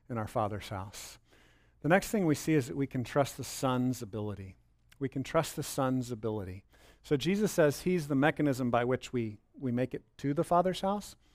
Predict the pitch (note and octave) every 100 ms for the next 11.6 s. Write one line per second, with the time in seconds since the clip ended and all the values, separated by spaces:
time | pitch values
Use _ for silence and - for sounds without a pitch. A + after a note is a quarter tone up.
0 | _ _ D#3 F3+ E3+ C#3 - _ _ D3
1 | C3+ C#3 C#3 D#3+ D#3 E3 C#3 C3 - C#3+
2 | F3 - E3+ F#3 - A2+ D3 B2 C3+ D#3
3 | C#3 B2 C3+ - D#3+ E3+ G#3 - - -
4 | - - _ - C#3 C3+ E3 D#3+ C#3+ D3
5 | D3+ D3+ C3 - D3 C3+ D#3 C#3 C#3+ D3
6 | F3+ A#3+ G#2+ C#3 C3+ - C3+ D#3+ D#3+ E3
7 | D3 - _ _ - C#3 E3 - A#2+ F#2+
8 | G#2 - - _ - C#3+ E3+ F#3 E3 E3+
9 | D#3+ - D3 C3+ C#3 - D#3 C#3 C3 C#3
10 | D3 C#3 C3+ C3+ - - C3 D3 - B2+
11 | A2+ A#2+ C3+ D3 D#3